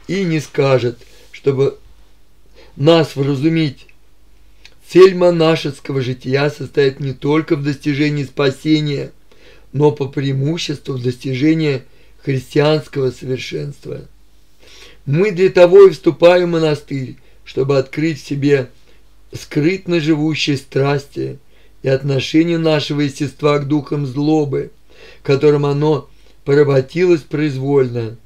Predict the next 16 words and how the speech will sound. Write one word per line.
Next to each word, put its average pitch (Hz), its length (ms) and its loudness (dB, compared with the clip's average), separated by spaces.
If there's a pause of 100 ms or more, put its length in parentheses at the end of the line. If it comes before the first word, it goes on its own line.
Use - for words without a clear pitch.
(440)
Для 131 120 -8
того 143 320 2
мы 139 160 -2
разрываем 139 680 0 (140)
узы 131 500 -2 (260)
с 131 100 -16
миром, 135 600 -2 (440)
оставляем 139 580 0
общество 135 480 -6
человеков, 139 720 0 (140)
родственников, 139 760 -4 (500)
имущество, 147 840 -2 (260)
чтобы 139 280 -2
увидеть 139 360 -4
наши 131 580 -2 (680)
внутренние 160 720 0